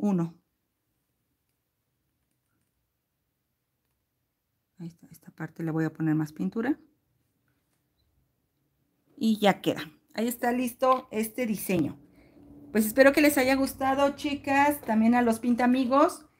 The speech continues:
Déjenos su comentario si les gustan estos diseños, regálenme esa manita arriba.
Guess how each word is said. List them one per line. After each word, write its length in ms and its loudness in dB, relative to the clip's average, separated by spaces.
Déjenos 520 2
su 280 -2
comentario 600 2
si 140 -4
les 160 -2
gustan 300 -2
estos 240 -4
diseños, 460 4
regálenme 400 2
esa 180 0
manita 420 2
arriba. 420 4